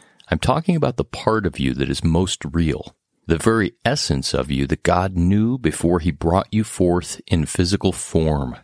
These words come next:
the part that will exist after your body goes into the ground.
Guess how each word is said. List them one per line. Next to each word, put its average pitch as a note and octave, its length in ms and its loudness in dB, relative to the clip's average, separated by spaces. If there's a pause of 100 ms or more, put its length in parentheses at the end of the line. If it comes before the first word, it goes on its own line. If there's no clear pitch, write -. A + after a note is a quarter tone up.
(720)
the - 80 0
part B2 380 0
that - 140 0
will F2 160 2
exist E2 800 0 (120)
after F#2+ 340 0
your E2+ 140 2
body E2 420 0
goes F2 400 2
into F#2 240 0
the D#2 120 0
ground. D2+ 520 0